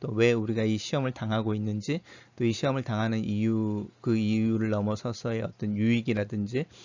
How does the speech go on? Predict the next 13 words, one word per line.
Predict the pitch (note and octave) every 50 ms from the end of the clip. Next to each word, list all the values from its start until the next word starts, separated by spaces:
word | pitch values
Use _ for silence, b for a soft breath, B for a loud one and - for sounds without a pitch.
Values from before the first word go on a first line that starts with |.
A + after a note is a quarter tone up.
| B B B _ _ _ _ _ _ _ _ _ - A2
이제 | A2+ A#2
이런 | A2+ B2+ B2+ D3 D#3
것들을 | D#3 C3+ - - C3 B2
분별할 | - - B2 A#2 B2+ B2+ C3 B2+
수 | A#2+ - - B2+
있으면은 | G#2 - - - B2+ A#2+ A2+ A2+ A2+ A2 A2 A2+ A2+ A2+ A2+ A2 B B B B -
이 | A#2+
인내를 | A#2 B2 A#2+ A2+ A#2 A#2 B2 B2+ B2+ B2
이루는 | A#2 G#2+ G#2+ A2 A#2 A#2 A2+ A2+
일들, | A2 G#2 G2+ G2+ G#2 G2+ G#2 A2 G#2 G#2 G2+ G2 G#2 A#2+ - -
끝까지 | C#3+ - - - F3 D3+ - C#3+ C3+ B2 A#2+ A#2
참는 | - - - D#3 D#3 D3+ C#3+ C3+ C3+ C3
부분들이 | A#2 - A#2 A2 A#2+ A2+ A2 G#2 G#2+ A2 A2 A2 A2